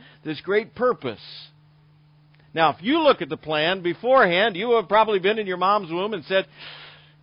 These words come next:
"Gee, that seems pretty impossible, Lord." But He looked at you and said, "It's absolutely, utterly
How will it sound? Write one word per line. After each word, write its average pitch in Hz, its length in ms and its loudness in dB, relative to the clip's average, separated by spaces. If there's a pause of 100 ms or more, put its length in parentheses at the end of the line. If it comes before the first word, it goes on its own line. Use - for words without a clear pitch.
"Gee, 143 160 0
that 156 200 4
seems 180 220 -2
pretty 202 200 4
impossible, 190 580 6
Lord." 208 340 6 (2000)
But 120 100 -4
He 180 140 -2
looked 233 260 -4
at 190 140 -8
you 170 260 -2
and 156 140 -4
said, 160 240 -2
"It's 143 340 -4
absolutely, 175 920 -4
utterly 160 580 -4